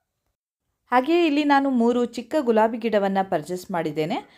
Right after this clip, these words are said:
ಅದಕ್ಕೆ ಮೂವತ್ತೈದು ರೂಪಾಯಿ. ಹಾಗೆ ಒಂದು ದೊಡ್ಡ ಗುಲಾಬಿ ಗಿಡಕ್ಕೆ ನಲವತ್ತೈದು ರೂಪಾಯಿ. ಇದು ಕಣಗಿಲೆ ಗಿಡ,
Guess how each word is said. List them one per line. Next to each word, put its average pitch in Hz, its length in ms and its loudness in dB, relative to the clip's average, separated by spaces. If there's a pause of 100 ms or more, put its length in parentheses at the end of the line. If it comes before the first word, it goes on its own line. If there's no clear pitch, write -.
(160)
ಅದಕ್ಕೆ 254 320 2
ಮೂವತ್ತೈದು 202 600 2
ರೂಪಾಯಿ. 175 340 -4
ಹಾಗೆ 247 360 -2
ಒಂದು 233 340 0
ದೊಡ್ಡ 220 260 0
ಗುಲಾಬಿ 220 360 2
ಗಿಡಕ್ಕೆ 185 440 -4
ನಲವತ್ತೈದು 180 600 -2
ರೂಪಾಯಿ. 170 520 -6 (1000)
ಇದು 294 200 2
ಕಣಗಿಲೆ 226 540 2
ಗಿಡ, 160 180 -4